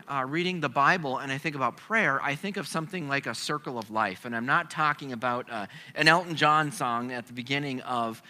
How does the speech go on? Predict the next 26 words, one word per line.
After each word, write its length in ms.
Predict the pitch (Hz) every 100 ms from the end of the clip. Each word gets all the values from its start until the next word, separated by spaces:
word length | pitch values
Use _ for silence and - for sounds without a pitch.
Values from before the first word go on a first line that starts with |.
| - -
uh, 300 | - 123 120
The 140 | 120 120
Lion 480 | 127 156 156 131
King. 360 | 113 117 98 95 - - - -
I 260 | 139 139 139 143
am, 360 | 139 135 127
uh, 220 | 120 113 -
talking 520 | - 190 226 190 151
about 240 | 135 135
a 80 | 123
circle 480 | - 226 247 175 151
by 240 | 143 151
which 280 | 151 147 156
we 160 | 139 147
receive 580 | 139 - 123 113 113
life. 680 | 117 123 185 165 - - - _ - - - - -
God's 400 | 156 165 180 143
Word, 480 | 131 156 175 202 175 - -
uh, 220 | 151 135
goes 320 | 120 127 120 -
out, 540 | 151 170 233 - - - _ _ - _ 156
and 200 | 151 151
then 220 | 151 135
we 140 | 160
respond 960 | 170 151 - 156 156 180 202 214 233 - - - _
in 360 | 147 139 123